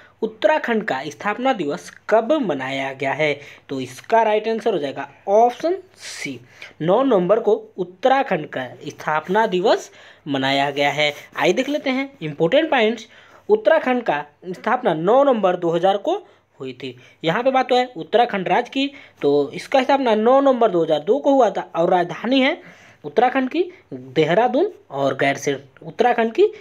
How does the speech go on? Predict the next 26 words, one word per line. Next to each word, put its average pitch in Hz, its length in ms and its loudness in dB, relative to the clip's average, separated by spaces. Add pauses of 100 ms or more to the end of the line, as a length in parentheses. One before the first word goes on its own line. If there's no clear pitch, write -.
(180)
दो 156 240 2
राजधानी 135 360 0
है, 180 60 -2
ठीक 311 140 -2
है। 427 100 0 (280)
मुख्यमंत्री 269 540 2
हैं 254 160 0 (320)
त्रिवेंद्र 214 380 4
सिंह 180 180 0
रावत, 247 320 4
जो 196 160 -2
कि 202 180 -6
बीजेपी 240 400 -2
पार्टी 269 280 0
से 233 120 -4
हैं। 220 300 -2 (180)
और 139 140 -6
गवर्नर 196 440 2
हैं 302 200 -4 (100)
बेबी 160 440 0
रानी 208 420 0 (360)
मौर्य 135 380 -2 (200)
और 139 120 -4
मुख्य 254 280 2
न्यायाधीश 220 380 0
हैं 330 180 -4